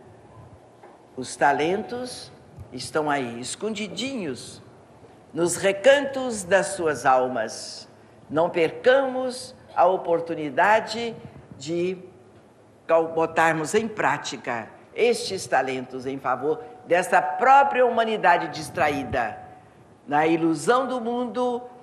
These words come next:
nas alegrias passageiras, falsas, e que são perturbadas. Essas alegrias são perturbadas pelos sentimentos negativos que ainda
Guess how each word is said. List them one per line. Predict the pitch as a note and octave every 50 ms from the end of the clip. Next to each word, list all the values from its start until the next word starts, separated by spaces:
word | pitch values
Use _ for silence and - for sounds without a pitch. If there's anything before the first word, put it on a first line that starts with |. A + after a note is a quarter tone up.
| - -
nas | D#3+ D#3+ D#3 D#3+ E3
alegrias | E3 D#3+ E3 D#3 C#3+ D3 G#3+ C4 C4+ C4+ C4 C4 B3+ B3+ A3+ -
passageiras, | - - G3+ F3+ F#3 - - E3+ E3+ E3 E3 E3+ E3+ F3 E3 D#3+ D3+ C#3+ -
falsas, | - - D#3+ D3+ E3 E3 D#3 - - D3+ C3+ C#3 C#3 C3 - - - - - - - - - - - _ _ _ _ _ _ _ _ _ - - -
e | D#3 D#3+ D#3
que | D3 - F#3 F3
são | - - - E3 D3+ D#3 F3 F#3+ G#3 A3+ B3+ - - - - - - -
perturbadas. | A3 A#3+ C4 B3+ B3 - - D#4 C#4+ A#3 G#3+ A3+ B3+ C4+ - F#3+ D#3+ C3 A#2+ B2+
Essas | D3+ D3 - - F#3 F3+ D#3
alegrias | E3+ E3 E3 D3 C#3+ D#3 B3 D4 D4 C4+ G#3 E3+ C#3+ - - - - -
são | - - - G#3 F#3+ F3+
perturbadas | F3 - E3+ D#3 - - D#3 C3 A2 A2 D3+ F3+ G#3 A#3+ G3+ A#3 A#3+ A#3 - - - - - - -
pelos | A3 B3 C4+ C4 B3+ B3 A#3+
sentimentos | - - A3+ G#3+ G#3 - G#3 F3+ F3 E3+ F3 E3+ - E3 D3+
negativos | B2+ D3+ D#3 C#3 D3+ C3+ C3+ - - - C4 C#4 B3+ B3 A#3 A3 A3+
que | - G#3
ainda | F#3 E3+ F3+ G3 G3+ G3 F#3+ F3+ D#3+ F3 C#3+ C3 A2+ - -